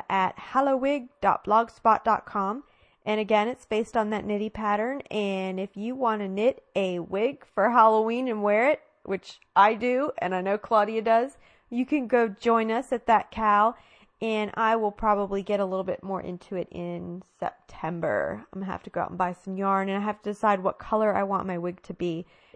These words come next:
It's just a really cool wig. It is a great Nitty pattern. It reminds me of those, like, plastic dolls that they used to have in those commercials, and I don't know what it was for, insurance or what, but they look like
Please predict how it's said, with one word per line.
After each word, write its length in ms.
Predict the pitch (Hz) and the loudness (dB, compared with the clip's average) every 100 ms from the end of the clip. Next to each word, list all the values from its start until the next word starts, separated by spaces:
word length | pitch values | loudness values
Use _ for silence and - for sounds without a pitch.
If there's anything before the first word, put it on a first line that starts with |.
| - | -2
It's 220 | 508 - | 0 2
just 160 | 480 | 2
a 100 | 339 | 2
really 420 | 247 214 254 247 220 | 0 4 4 4 0
cool 280 | - 208 | -2 0
wig. 300 | 190 190 160 | 2 2 2
It 80 | 254 | -2
is 200 | - 226 | -2 -4
a 60 | 202 | -4
great 340 | - 226 196 | -2 0 0
Nitty 280 | 190 202 202 | -2 -4 -4
pattern. 480 | 208 190 180 175 180 _ _ _ _ _ _ _ | -2 -2 -2 -6 -10 _ _ _ _ _ _ _
It 140 | - 277 | -2 2
reminds 380 | 247 254 269 269 | 2 2 0 -4
me 140 | 262 | -4
of 120 | 240 | -4
those, 460 | - 208 196 190 - _ - | 0 2 2 -4 -10 _ -4
like, 280 | 202 - | -4 -4
plastic 520 | - 202 202 - 202 - | -4 -2 -2 -6 -8 0
dolls 400 | 190 180 180 180 | 2 2 0 -6
that 120 | 175 | -12
they 80 | 185 | -10
used 240 | 190 196 | -10 -10
to 60 | 226 | -6
have 200 | 214 208 | -4 -4
in 60 | 208 | -6
those 180 | 202 | -8
commercials, 680 | - 214 202 208 240 262 262 | -10 -10 -6 -6 -4 -4 -2
and 240 | 220 196 - - | -4 -4 -8 -6
I 80 | 262 | -4
don't 120 | 269 | -2
know 160 | 202 | -4
what 240 | 196 208 233 | 0 2 2
it 80 | - | 0
was 160 | - | -8
for, 240 | - 190 175 | -2 -2 -2
insurance 580 | 175 - 214 202 - | -8 -6 -6 -6 -8
or 60 | 196 | -6
what, 340 | 196 202 - | 0 0 0
but 160 | - 185 | -4 -4
they 140 | 190 | -4
look 260 | 185 196 - | -4 -6 -2
like 420 | 220 185 - _ | -2 -2 -6 _